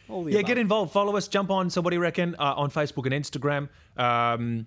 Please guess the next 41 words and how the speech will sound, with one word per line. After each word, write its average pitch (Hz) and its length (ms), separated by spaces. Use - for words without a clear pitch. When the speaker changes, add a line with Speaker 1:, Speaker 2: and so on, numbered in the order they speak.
Speaker 2:
make 196 280
sure 220 200
that 190 120
if 180 120
you 170 120
are 180 120
listening 175 220
on 147 80
a 127 40
platform, 143 300
we 143 60
talk 170 180
about 143 200
it 135 60
all 123 120
the 113 100
time, 113 200
but 120 100
if 110 100
you 147 80
are 165 140
listening 156 240
on 123 80
a - 20
platform, 120 460
follow 160 260
us - 120
on 120 120
Spotify, 113 640
leave 156 220
a - 20
review 123 460
or 107 160
like 120 320
us 117 160
and 104 160
five 123 240
stars 113 300
reviews 104 340
or 92 100
whatever 147 380